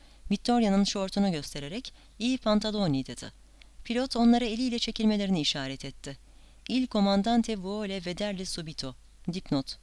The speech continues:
"Komutan derhal görmek istedi." Muhafızlar suratlarını asıp gönülsüzce kenara çekildiler. İçerideki hava soğuktu. Langdon'ın hayal edebileceği türden güvenlik idare ofislerine hiç benzemiyordu. Şatafatlı ve lüks döşenmiş koridorlar,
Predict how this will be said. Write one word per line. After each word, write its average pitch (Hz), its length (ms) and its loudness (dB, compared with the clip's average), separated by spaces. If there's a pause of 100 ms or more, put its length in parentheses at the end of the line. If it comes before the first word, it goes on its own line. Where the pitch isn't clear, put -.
"Komutan 190 480 2
derhal 190 340 -2
görmek 151 380 -2
istedi." - 360 -8 (1120)
Muhafızlar 208 540 2
suratlarını 214 540 0
asıp - 280 -4
gönülsüzce 185 520 -2
kenara 170 320 -2
çekildiler. 135 640 -6 (640)
İçerideki 254 500 -2
hava 233 220 -2
soğuktu. 175 520 -8 (400)
Langdon'ın 214 400 6
hayal 190 320 0
edebileceği 160 520 -4
türden 147 400 -2
güvenlik 165 400 -2
idare 175 360 -4
ofislerine 151 540 -6
hiç 226 180 -2
benzemiyordu. 165 680 0 (480)
Şatafatlı 190 640 -4
ve 185 140 -4
lüks - 240 -6
döşenmiş 165 480 -2
koridorlar, 147 680 -8